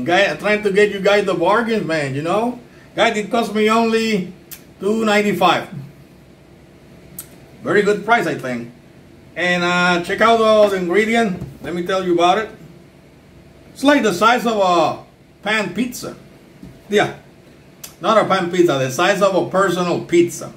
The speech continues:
I should have said. All right, check it out, guys. Mira, listen, from one quarter pizza, two hundred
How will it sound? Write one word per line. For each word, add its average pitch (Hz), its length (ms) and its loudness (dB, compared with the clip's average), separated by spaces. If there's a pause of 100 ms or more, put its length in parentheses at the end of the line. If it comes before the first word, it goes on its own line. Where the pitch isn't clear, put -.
I 131 160 -8
should 143 160 -6
have 135 180 -4
said. 110 240 -12 (100)
All 127 60 -10
right, 107 160 -8 (640)
check 196 160 -4
it 240 80 2
out, 233 140 2
guys. 170 240 0
Mira, 175 220 -2
listen, 180 600 -6 (640)
from 156 240 -2
one 208 240 2
quarter 226 280 2
pizza, 226 600 0 (640)
two 170 140 2
hundred 196 400 -2